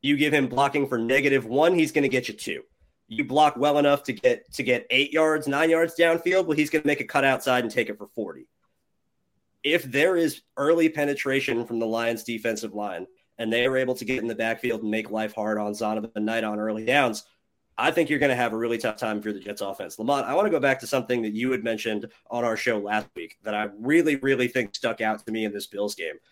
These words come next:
The Jets tight ends are soft as crap in the run game. They are, they have been really, really struggling to get pushed off the line of scrimmage. There was a couple of plays where,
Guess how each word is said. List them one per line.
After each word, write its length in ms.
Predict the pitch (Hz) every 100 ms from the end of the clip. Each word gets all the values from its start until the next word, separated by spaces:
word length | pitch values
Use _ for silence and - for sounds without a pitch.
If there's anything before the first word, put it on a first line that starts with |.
| _ -
The 100 | 110
Jets 340 | - 208 214
tight 220 | - 135
ends 220 | 127 131
are 80 | 104
soft 580 | - - - 123 139 - 104
as 260 | 90 - -
crap 540 | - - 123 120 95 -
in 120 | 107 98
the 80 |
run 280 | 87 90 85
game. 180 | 87 - _ _ _ _ _ _ _ _ _ _ _ _ _ -
They 240 | 175 180
are, 220 | 127 101
they 320 | 117 107 143 170
have 180 | 139
been 200 | 110 107 98
really, 500 | 104 156 165 127 107
really 440 | 101 127 139 117
struggling 640 | 107 - 120 107 101 85 80 _ _
to 100 | 120
get 220 | 117 123
pushed 180 | 131 123 117
off 120 | -
the 60 |
line 220 | 107 113 110
of 100 | 104
scrimmage. 380 | 110 107 92
There 140 | - 170
was 120 | 139
a 60 | 117
couple 300 | 135 127 104
of 100 | -
plays 340 | 123 120 104
where, 340 | 101 107 104